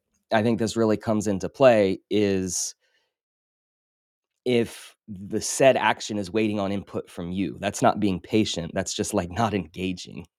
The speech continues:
you know? So I think that's what it drives, kinda drives me nuts. And it also depends on, like, what the definition of,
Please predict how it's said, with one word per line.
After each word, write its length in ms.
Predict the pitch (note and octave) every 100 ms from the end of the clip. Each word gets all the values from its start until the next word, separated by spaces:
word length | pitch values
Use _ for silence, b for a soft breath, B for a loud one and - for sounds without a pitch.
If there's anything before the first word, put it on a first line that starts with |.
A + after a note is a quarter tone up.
| _
you 80 | G2
know? 240 | F#2 F#2+ - B B B B B B2+
So 200 | - A#2+
I 120 | A#2+
think 140 | B2+
that's 240 | A#2 B2 -
what 120 | G#2+
it 100 | F#2
drives, 360 | G2+ F#2+ F2+ G#2+ -
kinda 160 | G#2+
drives 280 | F#2+ F2+ F2+
me 80 | F#2+
nuts. 240 | F2+ E2+
And 80 | B2
it 80 | B2
also 280 | G3+ A#3+ B2+
depends 340 | G#2 B2 A2
on, 120 | G#2+
like, 180 | G2+ E2+
what 160 | A#2 A#2+
the 80 |
definition 560 | G2 A2+ - G#2 A2+ G2
of, 180 | F2